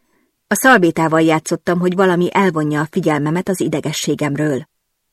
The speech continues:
Érthető, de ne aggódj, itt vagyok melletted. Az asztal alatt észrevétlenül megfogta a kezemet,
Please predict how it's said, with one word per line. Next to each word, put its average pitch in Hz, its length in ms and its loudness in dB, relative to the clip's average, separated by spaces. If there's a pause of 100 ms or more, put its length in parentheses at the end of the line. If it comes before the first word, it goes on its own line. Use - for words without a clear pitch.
(540)
Érthető, 185 580 2
de 185 140 2
ne 196 220 4
aggódj, 151 520 -4 (180)
itt 240 180 0
vagyok 156 300 0
melletted. 143 680 -4 (680)
Az 185 180 0
asztal 214 400 -2
alatt 185 300 -2
észrevétlenül 170 720 -2
megfogta 170 460 -4
a 151 60 -2
kezemet, 147 600 -6